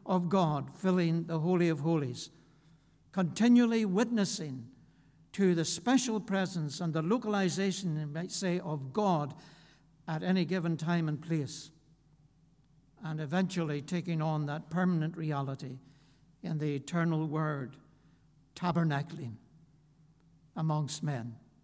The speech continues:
The eternal Word made flesh. And John, of course, witnesses to the final glorious scene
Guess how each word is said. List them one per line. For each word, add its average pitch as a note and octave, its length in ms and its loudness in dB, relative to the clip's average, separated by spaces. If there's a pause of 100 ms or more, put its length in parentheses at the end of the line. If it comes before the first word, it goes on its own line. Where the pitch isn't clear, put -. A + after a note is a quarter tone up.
(1300)
The E3+ 80 -8
eternal D#3+ 360 -2
Word D3 360 -2
made D3+ 220 -6
flesh. - 480 -12 (1600)
And F3 160 2
John, G3 260 6
of F#3+ 120 0
course, F#3+ 320 0
witnesses F3+ 560 -2
to F3 160 0
the D#3 100 0
final F#3 420 2
glorious E3+ 480 0
scene E3 460 0